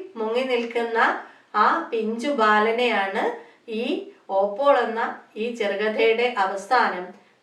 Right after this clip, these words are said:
നമ്മുടെ കഥാകാരനായ എം ടി വാസുദേവൻ നായർ പറഞ്ഞു നിർത്തുന്നത്. ആയിരത്തി തൊള്ളായിരത്തി എഴുപത്തി അഞ്ചിലാണ് അദ്ദേഹം ഈ, ആ, ഈ രചന, ആ, ചെയ്തിട്ടുള്ളത്.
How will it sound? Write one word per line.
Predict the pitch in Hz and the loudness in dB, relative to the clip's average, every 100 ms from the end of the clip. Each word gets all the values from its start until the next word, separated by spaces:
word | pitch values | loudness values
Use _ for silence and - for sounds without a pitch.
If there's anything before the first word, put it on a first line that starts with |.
| 190 | -8
നമ്മുടെ | 185 185 190 233 - - - | -6 -2 0 0 -2 -12 -10
കഥാകാരനായ | 175 175 185 196 202 202 208 208 214 247 - | -10 -2 0 2 0 -2 -2 -2 0 0 -2
എം | 185 185 | -6 -6
ടി | 240 | -2
വാസുദേവൻ | 247 226 - - 196 190 190 | 0 0 -2 0 2 2 0
നായർ | 190 190 233 349 - - | -4 -2 -2 -2 -10 -4
പറഞ്ഞു | 185 185 214 | -2 0 -2
നിർത്തുന്നത്. | 208 165 165 165 160 151 - - _ _ _ _ _ - - - | -4 -4 -6 -8 -10 -10 -14 -20 _ _ _ _ _ -20 -12 -2
ആയിരത്തി | 196 208 208 | 0 0 -2
തൊള്ളായിരത്തി | 240 233 226 226 240 240 269 262 220 | -2 2 4 4 4 2 2 2 4
എഴുപത്തി | 226 240 277 | 4 2 4
അഞ്ചിലാണ് | 247 226 262 254 240 240 | 0 0 0 2 4 2
അദ്ദേഹം | 226 226 247 233 | 0 0 0 0
ഈ, | 226 277 - - - - | 0 0 -4 -14 -20 -4
ആ, | - 208 208 208 | 4 4 4 2
ഈ | 214 214 | 0 0
രചന, | 214 214 214 226 247 - 208 | 2 2 2 4 4 2 2
ആ, | 202 202 202 202 | 4 4 2 0
ചെയ്തിട്ടുള്ളത്. | 208 214 254 233 214 202 269 277 | 2 2 2 2 2 2 2 -2